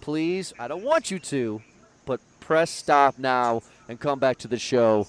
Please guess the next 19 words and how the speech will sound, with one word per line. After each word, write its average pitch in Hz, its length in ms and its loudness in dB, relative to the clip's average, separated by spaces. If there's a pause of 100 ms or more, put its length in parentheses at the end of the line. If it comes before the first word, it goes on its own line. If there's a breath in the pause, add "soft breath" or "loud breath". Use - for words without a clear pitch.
(120)
when 117 180 -4
you 110 160 -4
see 101 540 -10
Solo. 110 560 4 (460 loud breath)
Um, 143 480 12 (340 soft breath)
so 220 260 12
we 220 160 8
always 285 220 12
start 208 220 8
off 185 240 10
with 175 120 2
our 156 140 0
movie 170 540 -2 (160)
theater 156 260 0
experiences 143 720 -6
and 127 100 -6
our 127 80 -2
expectations. 127 920 -8 (480 soft breath)
Uh, 120 460 0